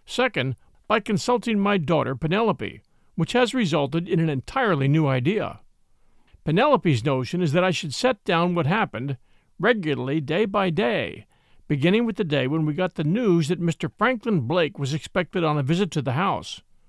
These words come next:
When you come to fix your memory with a date in this way, it is wonderful what your memory will pick up for you upon that compulsion. The only difficulty is to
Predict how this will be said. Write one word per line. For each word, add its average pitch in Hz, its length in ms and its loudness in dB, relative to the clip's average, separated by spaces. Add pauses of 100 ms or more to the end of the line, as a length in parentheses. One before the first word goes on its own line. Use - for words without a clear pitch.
(920)
When 196 180 4
you 285 80 4
come 247 220 0
to 208 80 0
fix - 300 -4
your 190 100 2
memory 151 460 0
with 156 160 -2
a 147 40 -2
date 208 360 0
in 123 80 2
this 123 180 4
way, 117 460 -4 (420)
it 277 80 0
is 196 140 0
wonderful 180 500 -2
what 160 160 -6
your 214 140 0
memory 160 340 0
will 156 160 0
pick 196 240 -6
up 254 180 -4
for 151 60 -6
you 139 180 -4
upon 151 300 -2
that 127 180 -2
compulsion. 139 760 -4 (1300)
The 196 100 -8
only 262 300 2
difficulty 160 600 -2
is 170 120 -2
to - 120 -10